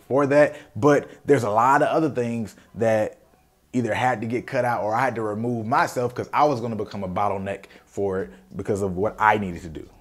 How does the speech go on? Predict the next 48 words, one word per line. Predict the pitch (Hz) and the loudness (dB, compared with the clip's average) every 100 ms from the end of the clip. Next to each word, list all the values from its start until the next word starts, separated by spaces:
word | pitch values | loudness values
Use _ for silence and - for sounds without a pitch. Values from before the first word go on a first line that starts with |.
| _ | _
And | 101 | 0
not | 120 170 | 2 2
to | 180 | 2
make | 185 185 | 2 4
it | 170 | 4
much | 180 147 | 4 4
deeper | 175 165 165 | 2 4 4
than | 160 | 4
it | 147 | 6
is, | 170 196 160 | 8 10 8
but | 123 147 | 6 4
it | 160 | 4
can | 196 190 | 2 0
be | 185 | 0
very | 165 185 196 175 | 2 4 6 4
hard, | 160 180 165 131 127 | 6 8 8 4 0
a | 120 | -2
difficult | 113 165 160 165 156 | 0 0 0 -2 -2
thing | 156 165 156 | -4 -4 -4
to | 147 160 | -4 -2
do | 131 170 120 - - - - | 2 2 0 -4 -16 -18 -2
to, | 127 104 | 0 0
for | - 127 | 0 0
one, | 117 180 180 | 2 2 4
look | 147 127 110 | 4 4 2
deep | 175 - | 0 0
in | 165 | 0
yourself, | 156 - 156 151 - - - - | 0 2 4 4 0 -14 -18 -10
reflect | 107 - 156 160 | -10 0 2 2
and | 135 | 2
be | 131 131 131 | 2 2 2
honest | 110 135 180 175 | 4 4 4 0
with | 139 | 2
yourself | 131 220 220 196 196 - | 6 6 6 -2 -4 -6
on | 135 | -6
what | 127 - | -4 -4
you | 170 | -4
can | 175 151 | -2 0
do, | 160 | 2
what | 131 120 | 0 -2
you | 110 | -4
wanna | 123 180 | -2 -2
do, | 156 160 165 165 - _ - | 4 6 6 2 -6 _ -2
and | 117 | 2
also | 104 143 143 156 143 | 4 4 4 2 2
what | 131 117 135 135 | 0 0 -2 -2
you | 127 | -4
need. | 95 117 143 147 185 180 | -2 0 2 2 0 -4